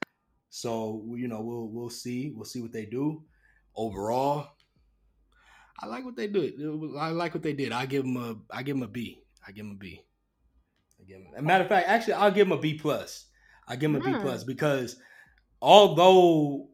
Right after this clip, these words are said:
Speaker 1: they, the contract is out of whack with DeForest Buckner and they gave up the first round pick, I still like that move.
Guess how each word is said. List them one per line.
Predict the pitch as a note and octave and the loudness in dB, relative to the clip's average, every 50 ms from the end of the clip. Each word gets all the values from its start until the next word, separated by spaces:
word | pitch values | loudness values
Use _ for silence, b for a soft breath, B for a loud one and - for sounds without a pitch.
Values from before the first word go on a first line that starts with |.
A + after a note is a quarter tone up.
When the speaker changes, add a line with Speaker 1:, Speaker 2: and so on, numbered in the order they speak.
| _ - | _ -16
Speaker 1:
they, | B2 A#2+ C3+ C#3+ D3+ D3+ D3 C#3+ C#3 C3+ B2+ B2+ B2 B2+ | -8 -4 0 2 2 2 2 2 0 -2 -2 -6 -8 -10
the | B2+ A2+ | -12 -12
contract | - - - D#3+ F3 E3+ D#3 - - C#3+ C3+ B2+ B2 A#2+ - - - | -8 -4 0 2 2 2 2 0 -2 -4 -4 -4 -4 -8 -10 -14 -14
is | A#2+ A2+ | -10 -8
out | A#2 A#2+ A#2+ | -6 -6 -4
of | A#2 A#2 | -4 -4
whack | A#2 A#2+ A#2 A2+ | -4 -4 -6 -6
with | - A#2 G#2 | -8 -12 -14
DeForest | A2 G#2+ - A#2 A#2 A2+ G#2 G2 G2 | -14 -14 -10 -10 -10 -10 -10 -12 -10
Buckner | A2+ A2 G#2 - A2+ G#2 G#2 G2+ - | -10 -10 -10 -10 -12 -14 -14 -16 -16
and | - G#2+ | -14 -14
they | G#2+ G#2 | -14 -12
gave | G#2 A#2+ A#2+ A2+ A2 | -10 -10 -10 -10 -12
up | G#2 - | -16 -20
the | G2+ | -20
first | _ - A2+ G#2+ - A2 | _ -14 -14 -14 -12 -12
round | A2 A2 G#2 G2+ - | -14 -14 -14 -16 -14
pick, | - - A#2+ G#2 G2 - _ _ _ _ _ _ _ _ _ _ - | -12 -10 -10 -10 -12 -14 _ _ _ _ _ _ _ _ _ _ -8
I | A#2+ B2+ | -8 -8
still | - - - D#3+ D3+ C3+ | -6 -2 0 2 2 2
like | B2+ B2+ C3 C3 A#2 - - | 2 0 0 -2 -2 -4 -6
that | A#2+ A#2 G#2+ A2 | -8 -6 -4 -4
move. | A2+ A2+ G2+ F#2+ F#2 F#2 | -6 -6 -6 -10 -14 -18